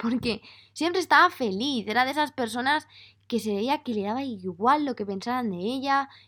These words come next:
que ella iba cantando por la calle, que le daba exactamente igual cómo tuviese que hacer las cosas. Pero ¿sabes qué? Siempre se le veía feliz.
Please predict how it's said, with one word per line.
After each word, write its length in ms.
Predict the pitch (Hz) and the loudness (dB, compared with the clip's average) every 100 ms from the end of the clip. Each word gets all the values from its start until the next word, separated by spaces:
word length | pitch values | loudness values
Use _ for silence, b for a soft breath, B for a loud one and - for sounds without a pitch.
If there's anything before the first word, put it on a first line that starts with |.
| B | B
que 120 | 226 | -2
ella 200 | 190 262 | -2 0
iba 200 | 247 226 | 0 -2
cantando 500 | 202 185 196 247 269 | -2 -2 2 2 0
por 160 | 233 233 | -4 0
la 160 | 196 | 0
calle, 520 | 226 254 254 233 240 233 | 2 2 2 -2 -6 -4
que 80 | |
le 100 | 220 | -2
daba 260 | 208 285 339 | -2 -2 -4
exactamente 520 | 254 311 330 320 330 311 | -8 -6 -4 -2 -2 -2
igual 500 | 247 254 349 403 269 | -2 0 2 2 -2
cómo 220 | 262 240 | -4 -4
tuviese 300 | 240 240 233 | -4 -4 -4
que 80 | 214 | -4
hacer 160 | 214 | -4
las 160 | 196 - | -4 -6
cosas. 440 | 277 294 240 190 - b b | -6 -4 -4 -4 -10 b b
Pero 120 | 202 | -8
¿sabes 280 | 196 247 240 | -6 -8 -8
qué? 180 | 262 254 | -10 -10
Siempre 1120 | - - 202 214 233 262 277 277 269 262 254 | -12 -10 -4 -2 0 0 0 0 0 0 -2
se 120 | 220 | 0
le 100 | 240 | 0
veía 260 | 220 220 233 | 2 0 -2
feliz. 560 | 220 202 233 254 196 | -4 -4 -2 -2 -4